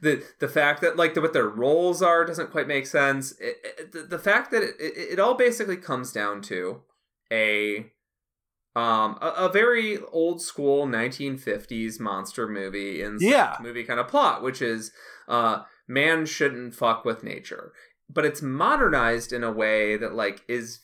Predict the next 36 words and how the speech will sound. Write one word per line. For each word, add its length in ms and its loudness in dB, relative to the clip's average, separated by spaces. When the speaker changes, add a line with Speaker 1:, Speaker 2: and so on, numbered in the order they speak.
Speaker 1:
very 500 2
poignant 720 -4
and 240 -8
thoughtful, 540 -6
which 180 -10
is 160 -10
like, 400 -4
well, 600 0
what 120 -2
if 100 -6
we 80 0
have 100 0
a 60 0
direct 440 0
problem? 520 -10
There's 200 -10
a 60 -14
disease 500 -10
being 320 -4
spread 600 -2
by 460 -2
this 140 -6
particular 600 -12
species 760 -8
Speaker 2:
Yeah, 80 4
they're 120 4
Speaker 1:
that 60 4
Speaker 2:
not 140 4
Speaker 1:
very 120 -10
Speaker 2:
playing 340 0
God. 420 0
They're 120 -10
trying 280 -4
to 80 -2
save 260 -2
lives. 560 -16